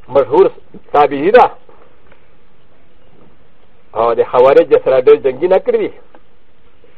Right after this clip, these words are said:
مړ واشه کنه، وفات شوی ده. د عبدالملک ابن مروان په مناشه.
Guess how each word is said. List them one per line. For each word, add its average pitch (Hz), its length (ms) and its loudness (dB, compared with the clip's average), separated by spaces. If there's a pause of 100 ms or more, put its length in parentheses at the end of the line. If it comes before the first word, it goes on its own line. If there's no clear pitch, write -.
(1000)
مړ 160 320 4
واشه 143 240 -2
کنه، 214 320 -2 (120)
وفات 123 280 -8 (120)
شوی 190 180 2
ده. - 320 -4 (2000)
د - 60 -2
عبدالملک 131 520 2
ابن 127 220 -8
مروان 139 300 0
په 143 140 -4
مناشه. 123 500 -4